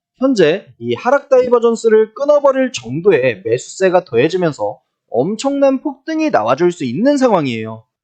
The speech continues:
그럼 도대체 과연 어디까지 상승을 해줄까요? 이 부분에 대해서는 제가 아까 말씀드린 제 정보방에서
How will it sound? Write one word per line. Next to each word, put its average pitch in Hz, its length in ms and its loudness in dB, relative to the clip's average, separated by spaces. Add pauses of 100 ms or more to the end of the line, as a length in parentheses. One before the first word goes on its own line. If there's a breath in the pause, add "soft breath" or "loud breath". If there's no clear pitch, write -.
그럼 269 300 0
도대체 247 440 0
과연 143 500 0 (100)
어디까지 254 640 0
상승을 254 460 -2
해줄까요? 135 640 -2 (260)
이 151 140 -2
부분에 294 340 4
대해서는 165 580 2 (160)
제가 127 360 0 (120)
아까 233 460 -2
말씀드린 202 680 0
제 127 140 -12
정보방에서 160 880 -2